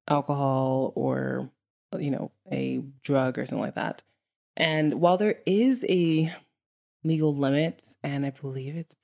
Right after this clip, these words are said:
point zero five, it might even be point zero two now, but it's really, really, really low. Like, it's, it's meant purposefully to be low because Icelanders really don't have any tolerance for people drinking and driving.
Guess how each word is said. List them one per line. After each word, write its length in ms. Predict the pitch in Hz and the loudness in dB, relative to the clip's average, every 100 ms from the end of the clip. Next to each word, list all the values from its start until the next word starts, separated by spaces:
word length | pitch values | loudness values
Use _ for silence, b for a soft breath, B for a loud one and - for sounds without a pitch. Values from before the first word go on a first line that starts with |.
| - | -8
point 240 | 143 151 - _ - | -6 -6 -10 _ -10
zero 540 | 139 139 139 135 135 - _ | -6 -4 -2 -4 -6 -12 _
five, 580 | 135 127 131 156 214 262 - | -6 -4 -6 -8 -8 -8 0
it 60 | |
might 120 | 175 269 | 4 4
even 140 | 190 | 2
be 60 | 165 | -4
point 280 | - 135 | -2 -2
zero 140 | 120 120 | -2 -8
two 180 | - 117 | -6 -6
now, 240 | - - b b _ - | -6 -8 b b _ 2
but 80 | 202 | 2
it's 160 | 202 | 2
really, 300 | 180 220 208 | 2 4 2
really, 440 | 156 156 143 127 123 | 2 2 2 -2 -6
really 640 | 143 143 143 139 131 127 135 | -4 -2 0 0 -2 -2 -4
low. 540 | 135 127 107 60 65 | -4 -2 -2 -2 -2
Like, 200 | 98 117 | -2 -2
it's, 220 | 135 - - | -4 -8 -10
it's 180 | 143 - | -10 -2
meant 460 | 143 147 147 - - _ - | 2 4 2 0 -8 _ -2
purposefully 640 | 156 151 156 - 165 165 | 0 0 -4 -2 0 0
to 140 | 156 147 | -2 -4
be 500 | 139 135 131 131 131 _ _ _ _ 147 | -2 -2 0 -2 -6 _ _ _ _ -2
low 600 | 139 131 131 139 151 - - | 2 4 4 2 0 -4 -6
because 640 | 139 - 135 127 123 - - _ _ _ - | -6 -2 0 0 -2 -8 -18 _ _ _ -6
Icelanders 440 | 127 131 127 127 | -4 -2 -4 -2
really 140 | 135 131 | 0 0
don't 160 | 123 | 0
have 180 | 131 127 | -4 -2
any 160 | 131 123 | -2 -2
tolerance 360 | 127 123 127 | -2 -2 -2
for 80 | - | -4
people 180 | 131 127 | -8 -4
drinking 300 | 127 127 123 | -4 -2 -2
and 80 | 123 | 2
driving. 440 | 156 156 160 | 2 4 0